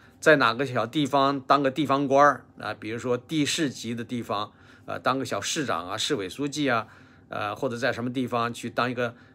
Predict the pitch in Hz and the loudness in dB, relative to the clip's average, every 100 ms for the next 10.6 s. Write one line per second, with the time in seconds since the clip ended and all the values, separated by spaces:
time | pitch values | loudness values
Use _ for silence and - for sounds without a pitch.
0 | - 113 107 131 151 131 127 117 - 160 | -10 -6 -4 -2 0 0 -2 -4 -2 -2
1 | 127 82 - - 123 - 117 127 131 117 | -2 -4 -10 -10 -8 -6 -6 -4 -6 -8
2 | 123 139 131 120 131 117 127 156 104 98 | -6 -4 -4 -2 -2 0 0 0 -4 -10
3 | - - - 131 170 - - - - _ | -16 -20 -8 0 2 2 -2 -14 -20 _
4 | _ 185 185 139 131 127 127 139 117 104 | _ 0 4 4 4 2 2 2 0 -6
5 | - - - 110 104 - 117 117 143 131 | -12 -20 -10 -6 -6 -6 -4 -2 -2 0
6 | 147 151 120 110 123 143 139 127 127 131 | 2 2 0 -2 -6 -2 -2 0 -2 -2
7 | 151 147 127 95 - 110 113 117 110 123 | 0 2 0 -2 -4 -4 -2 -2 0 -2
8 | 110 - - - 139 113 120 123 120 - | -2 -8 -20 2 4 4 2 0 -2 -4
9 | - 139 - - - - - 117 117 135 | -2 -2 -4 -18 -20 -20 -12 -6 0 2
10 | 135 139 170 - - | 2 0 -2 -4 -10